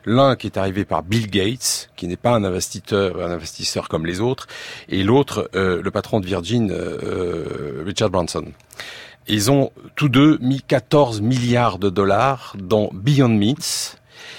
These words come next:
qui va produire de la viande à partir de cellules souches. Hein, le principe, c'est celui qu'on, qu'on, qu'on a trouvé d'ailleurs, que les chercheurs ont trouvé pour soigner les grands brûlés. Quand on soigne les grands brûlés, on prend une cellule,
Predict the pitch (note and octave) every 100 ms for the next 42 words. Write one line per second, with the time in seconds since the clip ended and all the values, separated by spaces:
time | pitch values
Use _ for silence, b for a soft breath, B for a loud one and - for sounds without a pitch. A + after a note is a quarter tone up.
0 | B - C#3+ C3 C3 A2+ G2 - C#3 A#2+
1 | B2 A2 F#2+ F#2 F2+ A2+ C3+ C#3 - -
2 | - - B2 G#2 - G2 F#2+ - F2+ E2
3 | - - F#2+ - - F#2+ - A2 - G2
4 | - C3+ - G#2 - A2+ G2 F#2 F2 F2+
5 | - F2 E2 F#2 F2 F#2+ - G#2+ A2+ A#2+
6 | F#2 G#2 G#2+ F#2+ G#2 A2 - G#2 F#2 -
7 | G2+ A2+ G#2+ - - G2+ G#2 F#2 E2+ F#2+
8 | F2+ G2+ B2+ G2+ - F2+ A2 F#2+ F#2 E2+
9 | F2 B2 B2 - G2 F#2 G#2+ G2+ A2+ F#2